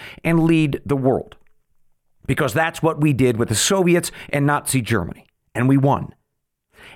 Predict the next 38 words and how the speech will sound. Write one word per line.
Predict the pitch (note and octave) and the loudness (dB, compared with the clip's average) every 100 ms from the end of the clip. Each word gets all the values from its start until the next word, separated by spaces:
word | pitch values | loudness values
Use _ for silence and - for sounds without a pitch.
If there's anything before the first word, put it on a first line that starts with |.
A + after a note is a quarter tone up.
| - | -2
And | D3 | 0
that | E3 G3+ | 2 0
is | - D3+ | 0 0
what | E3 | 2
we | E3 D#3+ | 2 2
have | D#3+ - | 0 -2
to | |
do | C#3 C3 C3 | 0 2 2
again | C3+ A#2+ D#3 C#3+ C#3+ | 0 0 0 2 2
with | B2+ | 0
the | A#2 | -2
communists | - D3 C#3+ C#3 - - | 0 0 0 -2 -4 -4
in | B2 | -2
Beijing, | A#2+ A#2 F#2+ G#2 - A1 G1+ - | 0 0 0 0 0 -4 -8 -4
because | B2 B2+ | -4 -2
the | B2+ | -2
stakes, | - A#3 A#3+ - | -2 0 0 0
folks, | - D3+ - - - - | 0 -2 -4 -10 -20 -4
are | C3+ | -2
the | A#2+ | 0
same. | - - - - - - - - _ _ - | -2 -4 -8 -18 -20 -20 -20 -20 _ _ -4
They | F3 A#3 | -2 2
are | F#3 F3+ | 2 2
an | E3+ D#3 | 0 -2
evil | F3 F#3+ D#3 D#3+ D3 C#3+ | 0 2 2 2 2 -2
regime. | C#3+ C3+ G#2 A2 - - _ _ _ _ _ | -2 0 0 -2 -4 -16 _ _ _ _ _
And | B2+ B2+ | -2 2
we | F3+ | 4
need | A#3+ A3+ D#3 | 4 2 2
to | |
put | - D3+ G2 | -2 -4 -2
that | G#2+ E3 D#3+ | -2 -2 0
message | D#3+ B2 G2 F2+ - - - | -2 0 -2 -4 -6 -14 -8
in | - C#3 | -2 0
the | A#2 | -2
starkest | - - G#3 - F3 - - | -4 -2 -2 -2 -4 -4 -6
of | - - | -8 -8
terms | - D4 A#3 A#2 B2+ G#3 F3+ | -2 2 2 2 2 2 0